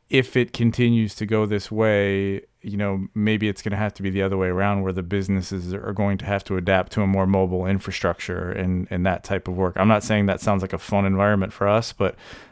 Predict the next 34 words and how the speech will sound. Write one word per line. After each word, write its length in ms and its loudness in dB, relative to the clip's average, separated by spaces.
a 40 -4
lot 180 6
of 60 0
times 300 2
that's 400 -2
not 240 4
necessarily 680 4
our, 420 4
our 320 4
best 340 0
interest, 600 -4
but 60 -2
how 140 2
we 180 2
grew 280 2
up 140 0
and 100 -2
what 140 -2
we're 160 2
used 260 -2
to 60 -4
using 340 -2
is 140 -4
what 120 -4
happens. 460 -4
So 100 -4
it'll 120 -2
be 120 -2
interesting 360 0
to 60 -2
see 120 -4
how 140 0
that 160 -6
goes. 320 -8